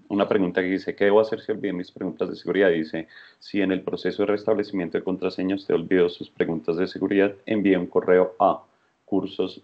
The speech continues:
moodle a, a, arroba U P N punto edu punto com".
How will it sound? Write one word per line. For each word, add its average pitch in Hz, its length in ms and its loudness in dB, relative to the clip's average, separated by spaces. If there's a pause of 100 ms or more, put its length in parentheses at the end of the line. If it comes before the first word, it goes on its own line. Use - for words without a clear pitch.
(120)
moodle 101 500 2 (800)
a, 95 320 0 (540)
a, 87 120 2 (160)
arroba 92 400 2 (180)
U - 200 -6
P 92 220 -4
N 98 260 -8 (560)
punto 87 240 -4
edu 85 200 -2
punto 82 300 -6
com". - 200 -6